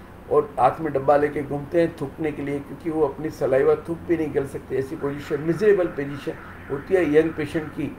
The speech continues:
वो उनको surgery और reconstructive surgery से बिल्कुल normal खाना पीना कर देते हैं। तो ये सब facility Kaizen hospital में है और यह सब specialist center हैं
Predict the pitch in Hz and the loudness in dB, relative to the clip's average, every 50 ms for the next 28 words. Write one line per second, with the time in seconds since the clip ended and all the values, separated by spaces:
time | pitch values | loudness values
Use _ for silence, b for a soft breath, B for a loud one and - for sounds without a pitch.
0 | B B B B - - - 147 160 160 151 - - 170 160 - - 139 131 135 | B B B B -16 -8 -2 0 0 0 0 0 -2 -2 0 0 0 0 0 0
1 | 147 151 170 165 151 139 135 139 135 156 147 - - 160 - - 165 160 - - | -2 0 4 6 6 4 4 0 -4 -6 -6 -6 -8 -12 -6 -4 -4 -4 -2 -2
2 | 131 117 131 139 147 143 - 156 135 135 123 120 - - 170 160 143 131 127 131 | -4 -2 -4 -6 -6 -4 -6 -4 -2 -4 -4 -4 -4 -6 -6 -4 -2 -2 -2 0
3 | 139 147 147 131 - - - - 135 120 135 139 139 135 131 131 131 135 127 - | 0 0 0 0 -2 -6 -8 -8 -4 -2 -2 -2 -2 -2 -2 -2 0 -2 -2 -4
4 | - - - - 113 107 110 110 - - 123 147 180 - B B B B B - | -8 -10 -6 -4 -4 -2 -2 -4 -4 -4 -6 -6 -6 -6 B B B B B -18
5 | - - 156 165 165 175 175 175 190 180 - - 165 147 - - 156 143 151 160 | -10 -4 0 4 6 6 6 4 2 -2 -2 0 0 0 0 -2 -6 -6 -6 -6
6 | 151 127 127 127 127 135 143 147 143 143 - - - - - 156 156 165 170 175 | -4 -2 -2 -2 -2 -2 -2 -2 -4 -4 -4 -8 -10 -8 -8 -6 -4 -2 -2 0
7 | 180 170 - - 147 139 139 147 156 151 - - 156 147 - - - - 135 135 | 0 -2 0 0 0 0 2 2 0 0 0 -4 -8 -10 -10 -10 -8 -6 -6 -2
8 | - 143 135 143 143 - - 135 135 165 160 - 202 180 180 175 - - | 0 0 0 0 -2 -2 -2 -2 -2 -2 0 0 2 2 2 0 -2 -4